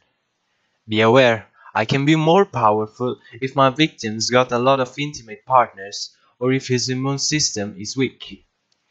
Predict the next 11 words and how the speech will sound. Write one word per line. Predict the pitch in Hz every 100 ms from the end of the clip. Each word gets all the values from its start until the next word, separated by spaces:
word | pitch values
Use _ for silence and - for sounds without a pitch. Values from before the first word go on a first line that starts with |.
| _ _ -
To | -
prevent | 113 117 110 113 110
me, | 117 120 - _ _
you | 110 117
can | 127 113
have | 127 131 117
the | 123 120 87
H | 123 127 -
P | 131
V | 123 143
vaccine | 123 113 - 110 110 113